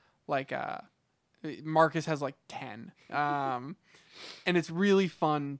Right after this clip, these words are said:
Speaker 1: just to go through and just be like, "Oh, how would it be different if I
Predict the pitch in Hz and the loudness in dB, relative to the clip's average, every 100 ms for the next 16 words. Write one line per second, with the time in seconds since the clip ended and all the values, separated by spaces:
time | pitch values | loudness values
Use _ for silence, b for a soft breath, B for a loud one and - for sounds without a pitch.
0 | - 160 156 - 165 160 156 175 170 233 | -6 -6 -6 -4 -2 -2 0 0 0 -2
1 | 226 170 151 156 180 165 160 - 247 170 | 0 0 -2 -4 -2 0 0 0 -2 0
2 | 208 285 349 392 381 _ _ _ _ 220 | 0 2 2 -2 -4 _ _ _ _ -6
3 | 214 208 214 185 170 156 147 | -4 -2 0 0 4 4 4